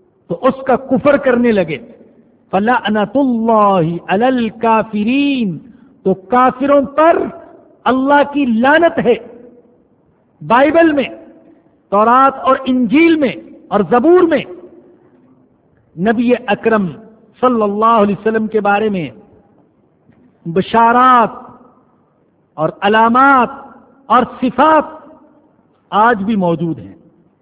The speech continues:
انجیل یوحنا میں ہے، حضرت مسیح علیہ السلام نے اپنے شاگردوں سے خطاب کرتے ہوئے فرمایا، "لیکن میں تم سے سچ کہتا ہوں کہ میرا جانا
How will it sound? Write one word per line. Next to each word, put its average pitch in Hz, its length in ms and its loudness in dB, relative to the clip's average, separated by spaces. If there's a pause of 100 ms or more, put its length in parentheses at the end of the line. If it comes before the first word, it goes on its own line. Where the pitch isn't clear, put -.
(140)
انجیل 214 520 -2 (520)
یوحنا 247 540 0
میں 254 120 0
ہے، 226 420 -2 (800)
حضرت 233 280 -2
مسیح 269 460 0 (120)
علیہ 277 260 0
السلام 269 340 -2
نے 269 140 -2 (640)
اپنے 254 340 -2
شاگردوں 269 760 -4
سے 254 160 0 (720)
خطاب 233 600 0
کرتے 240 280 -2
ہوئے 247 220 4
فرمایا، 233 440 0 (1160)
"لیکن 277 540 0
میں 269 120 2 (160)
تم 359 260 0 (100)
سے 285 220 4 (640)
سچ - 360 -4
کہتا - 320 0
ہوں 190 140 2 (840)
کہ 196 120 0
میرا 269 400 2
جانا 254 560 0